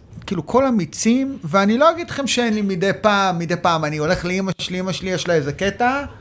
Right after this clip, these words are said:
אצל ההורים שלי, באמת עד עכשיו, אמ, שתו רק מתוקים, כאילו ההורים, הילדים שלי מגיעים שישי לאמא שלי, ויאללה, ברבק, אה, מתוקים וכאלה, ואני לא אגיד להם לא, כי זה סבתא כזה.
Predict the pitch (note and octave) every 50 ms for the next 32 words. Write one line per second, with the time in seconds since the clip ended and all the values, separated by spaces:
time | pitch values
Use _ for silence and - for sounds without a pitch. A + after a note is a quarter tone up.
0 | - - - - - - - - - - D3 D3 C#3+ - F#3 E3 D#3+ D#3 D3+ D3+
1 | D3+ D#3 E3+ G3+ G#3 G3+ - - G3 F#3 F3 E3 D3+ C#3 A#2 - - - - -
2 | - - - - - - - - A#2 A#2+ B2+ C#3 C#3 A2+ - - C3+ C3 A#2 A#2
3 | - - - E3+ F3 F#3 F#3+ G3 F3+ D#3 - - C3 B2+ B2 A#2+ A#2+ A2+ A2+ A2+
4 | G#2+ G#2 G#2 G2 - - - - - - - F3 E3 G#3+ G#3+ F#3+ G3+ F#3+ F#3 -
5 | F3 D#3 B2 - C3+ - G#3 A#3 B3 B3 A#3 - - C#4+ C4+ G#3+ E3 D#3 F3 G#3+
6 | A3 G#3 G3 F3+ F3+ F3 F3 F#3 G3+ A3+ A#3 E3+ - G#3+ G3+ F#3 E3+ D#3+ F#3 G3+
7 | G3 - - F3+ - - G3+ F#3+ F3 F3+ F3+ F3 E3+ D#3+ F3+ G#3+ A#3 A#3+ B3 G#3+
8 | - B3 B3 A#3+ A3 F3+ F3 F3 E3+ F3 E3 D#3 D3 C#3+ D#3 E3+ F3+ F#3 E3+ D3
9 | C#3+ C#3 - D#3+ D#3+ D3+ D3 D3 C#3+ D3 C#3+ C#3+ D3 C#3+ - E3 D3+ C#3+ C#3+ C#3
10 | C3+ B2+ B2+ B2 B2 D3+ E3+ F3 F#3 G3 A3+ C4+ C#4+ C4 A#3+ C4+ B3+ B3 B3 A#3
11 | A3 G3+ E3+ D3+ C3+ - - - - - - - - - - D#3+ D3 F3+ F3+ -
12 | A3+ A3 G3 - - D3+ C#3 C#3 C#3+ C3 C3